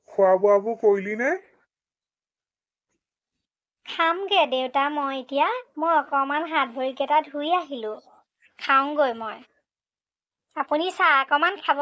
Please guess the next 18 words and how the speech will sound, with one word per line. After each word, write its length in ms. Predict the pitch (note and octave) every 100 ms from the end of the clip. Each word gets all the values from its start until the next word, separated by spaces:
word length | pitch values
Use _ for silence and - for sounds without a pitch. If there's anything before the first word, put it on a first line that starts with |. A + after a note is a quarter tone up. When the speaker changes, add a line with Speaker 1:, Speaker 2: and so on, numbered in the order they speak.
| E4+
Speaker 2:
নেকি? 340 | G#4+ D#4 A3 - _ _ _ _ _ _ _ _ _ _ -
Speaker 1:
অ, 160 | F3+ F#3 G3 E3+
অ, 120 | F3+ F3 C3+ - _ _ -
মোৰো 320 | F3 F#3 G3
চাহ 260 | F#3+ E3 E3
খোৱা 200 | E3 F#3 F#3
সময় 360 | F3+ F3 F3+
হৈছে। 380 | F3+ E3+ E3 D3 - _ _ _
যা, 200 | D#3+ F3+ D#3+ - _ _ -
আমাৰ 300 | D#3 E3 F3+
দুয়োলে 540 | E3+ F3 F3 F#3 G3+ C4+ E4 - - -
গাখীৰকে 640 | E3+ D#3+ - F#3+ F#3 G3 G3+ A#3 _ _ _ F3
দি 120 | F#3
পেলাই 280 | F3+ F#3 G3
চাহ 220 | G3+ F#3+ E3+
একাপ 300 | E3+ F3 F3
একাপ 300 | F3+ F#3 F3+
বাকগে। 400 | F3 E3 D3+ D3+